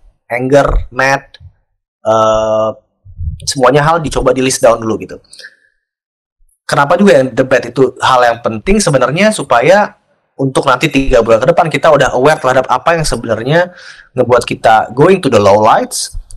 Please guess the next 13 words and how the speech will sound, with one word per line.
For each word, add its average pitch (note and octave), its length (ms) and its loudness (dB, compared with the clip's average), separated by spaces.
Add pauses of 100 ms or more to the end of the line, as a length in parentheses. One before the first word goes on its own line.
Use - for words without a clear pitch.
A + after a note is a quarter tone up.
(160)
So A2+ 160 0
then A2+ 160 2
whenever C#3 320 2
we D3 80 2
see B2+ 160 -4
the A#2+ 80 -6
possibility B2 640 -4
untuk A2 320 -6
kita G#2+ 320 -2
kesana A2 320 -2
lagi, G#2 240 2
kita C3 240 0
coba, A#2+ 400 2